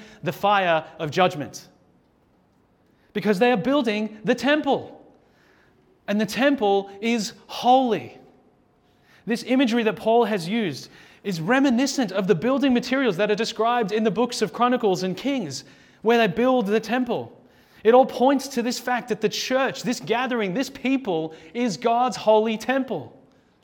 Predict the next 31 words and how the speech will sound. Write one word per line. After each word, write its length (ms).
The 80
things 360
that 100
we 160
do 280
here, 220
the 120
singing, 600
the 140
reading, 480
the 80
preaching 460
of 100
the 80
word, 300
the 100
administering 640
of 120
the 80
Lord's 380
Supper 340
and 140
baptism, 580
the 120
encouraging, 760
the 80
spurring 640
on 180
of 100
one 140
another, 400